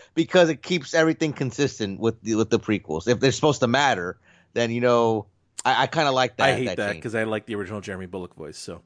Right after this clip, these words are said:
Speaker 1: Jeremy Bullock, bro. <laughs> Yeah.
Speaker 2: And,
Speaker 1: But
Speaker 2: and, and yeah, yeah, you know,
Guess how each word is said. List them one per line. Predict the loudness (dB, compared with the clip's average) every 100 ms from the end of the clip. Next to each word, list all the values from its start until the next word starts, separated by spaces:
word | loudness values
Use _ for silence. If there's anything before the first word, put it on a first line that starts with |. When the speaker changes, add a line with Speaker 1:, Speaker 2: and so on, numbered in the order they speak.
| -4
Speaker 1:
Jeremy | -2 0 -2
Bullock, | -2 -2 -4
bro. | -2 0
<laughs> | 2 2
Yeah. | 2 0 0 -2 -4 -18 _ _ _ -20 -8 0
Speaker 2:
And, | 4
Speaker 1:
But | 6
Speaker 2:
and, | 4 2 -4 2
and | 4 6
yeah, | 6 6
yeah, | 8 10 10
you | 8
know, | 4 4